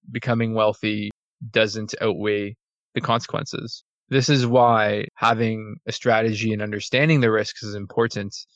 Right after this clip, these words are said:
And maybe you realize that by taking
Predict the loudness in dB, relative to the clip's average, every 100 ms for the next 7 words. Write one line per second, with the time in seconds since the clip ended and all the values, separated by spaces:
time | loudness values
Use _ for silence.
0 | _ _ _ _ -4 -4 -4 -6 -10 -4
1 | 0 2 0 0 -2 0 2 2 2 0
2 | 0 0 0 _ _ -2 -2 0 -2 -2
3 | -2 -4 -6 -10